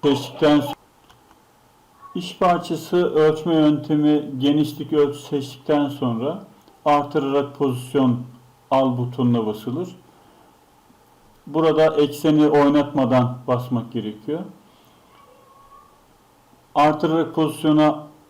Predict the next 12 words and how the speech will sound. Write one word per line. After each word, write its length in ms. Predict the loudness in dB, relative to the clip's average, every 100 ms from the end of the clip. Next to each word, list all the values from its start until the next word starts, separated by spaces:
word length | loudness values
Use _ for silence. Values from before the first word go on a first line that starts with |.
| -2
bastıktan 760 | 0 0 -4 -16 -6 0 2
sonra 580 | 0 -2 0 0 -2 -6 -20 -20 -20 _ _ _ -8
probun 520 | -4 0 0 0 -2
bulunduğu 760 | 0 2 2 2 2 0 -4 -8
koordinat 680 | -2 0 0 0 0 -4 -14 _ _ _ _ _ _ _ _ _ -12
X 300 | -12 -10 -2
değerine 640 | 0 2 2 2 0 -4 -4
yazılmış 560 | -2 -2 -2 -4 -8
olur. 200 | -8 -8 -12 -20 _ _ _ _ _ _ _ _ _ _ _ _ _ _ _ _ _ _ _ _
Buradan 500 | -4 -2 2 0 0 -6 -20 _ _ _ -10
Z 140 | -4
ekseni 840 | -4 -2 -6 -4 -2 -2 -2 -4